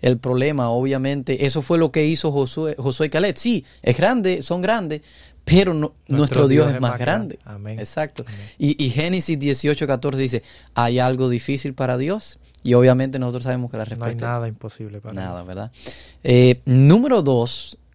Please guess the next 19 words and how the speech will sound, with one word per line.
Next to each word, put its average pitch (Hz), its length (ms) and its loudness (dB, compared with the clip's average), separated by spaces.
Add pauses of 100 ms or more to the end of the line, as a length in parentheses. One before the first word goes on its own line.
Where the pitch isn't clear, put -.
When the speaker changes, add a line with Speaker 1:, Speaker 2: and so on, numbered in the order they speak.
Speaker 1:
viendo 139 420 2
con 131 280 -2
los 113 180 -2
ojos 135 220 4
de 135 80 4
la 107 120 2
fe, 151 220 0
con 107 140 -8
los 98 160 -8
ojos 139 180 0
espirituales, 127 720 -2 (500)
que 139 220 4
abre 156 380 0
las 131 240 -2
puertas 143 720 0 (500)
para 147 260 4
los 131 200 -2
milagros. 101 720 -6 (1000)
Y, 135 320 6